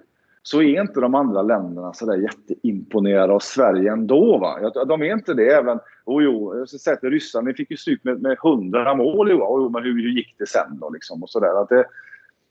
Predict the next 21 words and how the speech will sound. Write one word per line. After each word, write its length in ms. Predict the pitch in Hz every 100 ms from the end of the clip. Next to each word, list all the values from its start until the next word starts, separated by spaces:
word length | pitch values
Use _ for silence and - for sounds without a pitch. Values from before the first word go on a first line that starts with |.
| _ _ _ - - 127
det, 180 | 147
det 100 | 151
är 40 | 170
så 120 | 185
väldigt 260 | 202 165 147
styrt 520 | - 185 131 123 -
på 240 | 131 127 - _ _ _
vi-, 320 | 131 135 139 147
vilka 260 | 143 139
typer 360 | 135 170 165 120
av 80 | 110
spelare 760 | - - 180 175 139 113 120
du 80 | 156
har, 340 | 180 160 92
va? 160 | 95 101
Som 160 | 123 120
du 60 |
har 100 | 120
värld-, 300 | 113 131 120
och 100 | 131
Sverige 280 | - 143